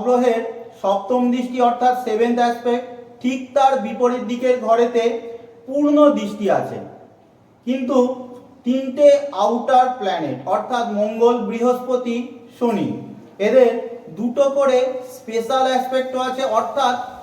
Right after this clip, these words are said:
অতিরিক্ত দৃষ্টি। এদের অতিরিক্ত দৃষ্টি দিয়ে মহর্ষি পরাশর সম্ভবত বোঝাতে চাইছেন মানব জীবনের উপরে এদের কন্ট্রোল বেশি। গ্রহদের মধ্যে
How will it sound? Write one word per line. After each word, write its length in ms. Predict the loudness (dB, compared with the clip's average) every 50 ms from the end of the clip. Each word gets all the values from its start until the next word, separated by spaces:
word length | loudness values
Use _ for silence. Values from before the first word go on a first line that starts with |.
| -20 -20 -20 -16 -4 -2 -2
অতিরিক্ত 540 | -2 -2 -4 -4 -4 -2 -4 -4 -4 4 4 6 6 6 0
দৃষ্টি। 360 | -4 -8 -10 -12 -12 -12 -12 -12 -12 -14 -20 -20 -20 _ _ _ _ _ _ _ _ _ _ _ _ _ -2
এদের 260 | 2 4 6 6 6 4 2 -4 -4 -4 -4
অতিরিক্ত 500 | -2 -2 -4 -4 -2 -2 -4 -4 2 4 4 4 4 2
দৃষ্টি 280 | -2 -4 -6 -6 -6 -6 -4 2
দিয়ে 140 | 4 4 4 4 2
মহর্ষি 520 | 0 0 0 0 -2 -2 -4 -6 -8 -8 -8 -8 -6
পরাশর 480 | 0 2 4 4 4 2 0 -2 -2 -4 -4 -4 -4
সম্ভবত 500 | -4 -2 0 0 0 2 2 0 2 2 2 2 2 2 0
বোঝাতে 340 | 2 2 2 2 2 0 0 2
চাইছেন 360 | 2 2 2 2 0 0 0 0 -2 -4
মানব 260 | -2 -2 0 0 -2 -2 -2 -2
জীবনের 340 | -2 -2 -2 -2 -2 -2 -2 0
উপরে 220 | 2 2 2 2 0 -2 -4 -4 0
এদের 180 | 2 2 2 2 0 0
কন্ট্রোল 380 | -2 -2 0 2 2 2 2 0 -2
বেশি। 240 | -4 -6 -6 -8 -12 -14 -14 -16 -20 -20 -20 -20 _ _ _ _ _ _ _ _ _ _ _ _ _
গ্রহদের 460 | -2 2 2 4 4 4 4 2 2 2 0
মধ্যে 280 | -2 -2 0 0 2